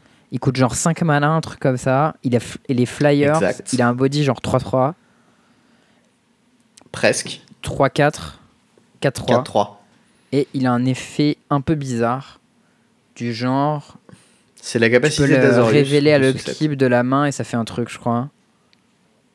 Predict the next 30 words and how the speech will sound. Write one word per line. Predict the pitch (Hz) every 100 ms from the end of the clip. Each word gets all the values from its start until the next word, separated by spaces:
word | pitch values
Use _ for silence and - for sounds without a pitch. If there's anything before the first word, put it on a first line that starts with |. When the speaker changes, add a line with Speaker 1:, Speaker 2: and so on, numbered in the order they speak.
| _ _ _ _ -
Speaker 1:
Ça | -
engage | 143 147 180 175
Speaker 2:
Ouais. |
Speaker 1:
une | 170
bête. | 139 131
Speaker 2:
Alors, | 110
tu | -
peux | -
le | 120
révéler | 131 151 165
à |
l'upkeep | 135 135 156
de | 147
ta | 143 135
main. | 143 151 202 - _ _ _ - _ _ -
Presque. | - 98 - - -
Tu | - 120
peux | 123
le |
révéler | 127 143 160
à |
l'upkeep | 139 139 165
de | 139 131
ta | 135
main | 139 147
et | 139
engager | 117 113 120
deux | 117 147
créatures | 151 147 139 131
blanches | 117 127 160 -